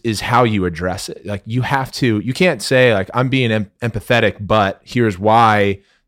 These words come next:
I said this." It's just like, you have to be able to understand where they're coming from and acknowledge their position.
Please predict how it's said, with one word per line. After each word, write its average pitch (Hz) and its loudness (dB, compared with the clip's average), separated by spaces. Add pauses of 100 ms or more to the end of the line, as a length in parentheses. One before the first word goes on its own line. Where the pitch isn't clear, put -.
(200)
I 104 0
said 139 0
this." - -10
It's 95 -16
just - -8
like, 104 -4
you 107 -12
have 135 -2
to 127 -2
be 113 0
able 107 2
to 95 -4 (400)
understand 113 0
where 104 0
they're 95 -2
coming 117 -4
from 90 -10 (640)
and 117 -8
acknowledge 104 -2
their 98 -4
position. 101 -10